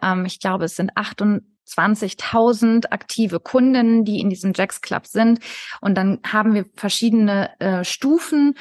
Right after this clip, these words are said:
und die loyalsten Kunden, das sind, glaube ich, aktuell so um die tausendfünfhundert Frauen, die wirklich bei uns richtig viel shoppen und die auch richtig,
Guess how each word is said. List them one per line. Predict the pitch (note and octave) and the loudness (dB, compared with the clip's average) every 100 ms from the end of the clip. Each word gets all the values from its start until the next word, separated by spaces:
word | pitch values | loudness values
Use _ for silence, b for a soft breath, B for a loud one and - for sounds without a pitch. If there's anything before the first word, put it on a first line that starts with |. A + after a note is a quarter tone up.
| B B - | B B -2
und | G#3+ G#3+ G#3 | 2 2 0
die | F#3 G#3 G#3 | -4 0 0
loyalsten | G3 G3 F#3+ G3+ G#3 - G3+ | 0 2 2 0 -2 -2 -4
Kunden, | - - C4+ C4 A#3+ A3+ | -2 0 2 4 4 2
das | G#3 G3 | -2 -4
sind, | G3 F#3+ | -4 -4
glaube | F3+ F3+ E3+ | -2 -2 -2
ich, | F3+ | -6
aktuell | - - - F3 F3+ | -8 -6 -4 0 0
so | E3+ - | 0 0
um | F#3+ | 0
die | F3+ | 0
tausendfünfhundert | - G#3 G3 F#3+ G3 G#3 G3+ G3+ F#3+ F3+ | -8 -4 -2 -2 0 -2 -2 0 0 -2
Frauen, | - F#3 G#3 A3 A3 G#3+ | -6 0 2 4 4 4
die | G3 F3+ | 0 -2
wirklich | G3+ - G3 F#3 - | -4 -2 -2 -2 -2
bei | A#2+ | -4
uns | - F3 F#3 - _ - | -2 -2 -2 -6 _ -12
richtig | F3 F#3+ A#3 - F#3 - | -2 2 2 0 -10 -2
viel | G#3 | -2
shoppen | G3+ - F3+ - G3 G3 F#3+ | -2 -2 -2 2 2 4 2
und | G3 - | 0 0
die | - | -2
auch | - F#3+ - | 0 -2 -2
richtig, | G3+ G3+ G3 | -2 0 0